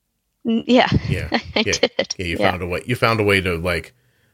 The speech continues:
Speaker 2: live the way people are supposed to live with some responsibility and not everything just falls in their lap and
Speaker 1: Mm-hmm.
Speaker 2: yeah, expectations and
Speaker 1: Yeah.
Speaker 2: yeah, limits.
Speaker 1: Yeah.
Speaker 2: Yeah.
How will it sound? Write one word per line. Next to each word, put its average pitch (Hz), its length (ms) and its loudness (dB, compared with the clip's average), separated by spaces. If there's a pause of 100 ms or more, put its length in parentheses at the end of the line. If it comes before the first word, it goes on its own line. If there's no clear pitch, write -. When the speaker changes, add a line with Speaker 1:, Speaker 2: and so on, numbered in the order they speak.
(320)
Speaker 2:
live 92 340 2
the 95 80 4
way 85 220 4
people 80 280 -2
are 71 100 0
supposed - 400 -6
to 71 60 -6
live 60 340 -8
with 101 160 4
some 80 220 0
responsibility 82 920 2
and 69 280 -4
not 82 180 0
everything 80 360 0
just 76 160 -4
falls 76 300 0
in 82 60 -2
their 73 100 -2
lap 71 380 -4 (120)
and 55 260 -6 (760)
Speaker 1:
Mm-hmm. 202 220 -4
Speaker 2:
yeah, 110 280 -4 (220)
expectations 82 1000 -6
and 67 200 -6
Speaker 1:
Yeah. 196 300 0 (160)
Speaker 2:
yeah, 67 240 -6
limits. - 480 -12 (380)
Speaker 1:
Yeah. 254 440 2
Speaker 2:
Yeah. 233 140 -8